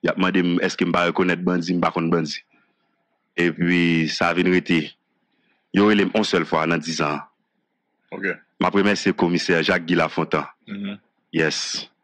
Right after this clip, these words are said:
Speaker 1: Paske lè m se te vin fè vizit la, e m kwè l ap tande m la, se Vital k ap pale a komisè. M panse ke lè l te vini andan prizon, li nèk wè m, m di, "C G, diz an prizon."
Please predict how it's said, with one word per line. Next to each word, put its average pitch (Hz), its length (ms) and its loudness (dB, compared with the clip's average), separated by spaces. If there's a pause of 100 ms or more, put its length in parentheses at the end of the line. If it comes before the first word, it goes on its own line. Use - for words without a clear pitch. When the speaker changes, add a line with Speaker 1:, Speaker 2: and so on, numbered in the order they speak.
(200)
Speaker 1:
Paske 90 360 2 (800)
lè 95 120 0
m 101 80 -2
se 214 80 0
te 101 80 2
vin 95 160 2
fè 95 160 4
vizit 87 300 -2
la, 107 240 -2 (760)
e 92 120 2
m 95 40 0
kwè 95 120 2
l 90 80 2
ap - 80 -6
tande 92 240 2
m 98 160 4
la, 78 140 0 (260)
se - 240 0
Vital 90 260 2
k 85 120 -2
ap - 100 -20
pale 82 240 2
a 73 240 0
komisè. 76 400 -2 (880)
M 85 140 -2
panse 110 220 2
ke 104 120 4
lè 98 80 4
l 98 80 2
te 104 160 2
vini 107 180 4
andan 101 280 2
prizon, 101 260 2
li 107 80 2
nèk 104 240 0
wè 113 80 4
m, 104 160 0
m - 800 -8
di, 101 80 -2
"C 113 160 2
G, 110 220 4 (680)
diz 110 240 0
an 104 100 2
prizon." 82 300 0